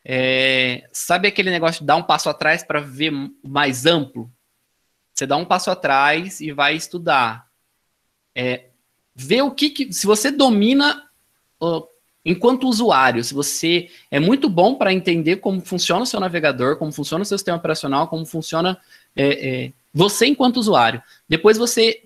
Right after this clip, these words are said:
passa pra entender mais a fundo os sistemas operacionais. Depois pra redes, e aí alinhado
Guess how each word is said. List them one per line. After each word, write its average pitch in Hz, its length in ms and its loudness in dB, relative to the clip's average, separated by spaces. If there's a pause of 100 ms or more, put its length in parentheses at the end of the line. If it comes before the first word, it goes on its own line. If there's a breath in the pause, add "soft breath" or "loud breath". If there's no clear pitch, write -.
(140)
passa 226 340 2
pra 214 140 -2
entender 202 680 2
mais 240 240 0
a 202 60 -2
fundo 220 300 0
os 233 240 6
sistemas 226 440 -4
operacionais. 196 720 -4 (1080)
Depois 165 400 2
pra 147 180 0
redes, 175 800 -2
e 156 120 0
aí 156 280 4
alinhado 175 800 2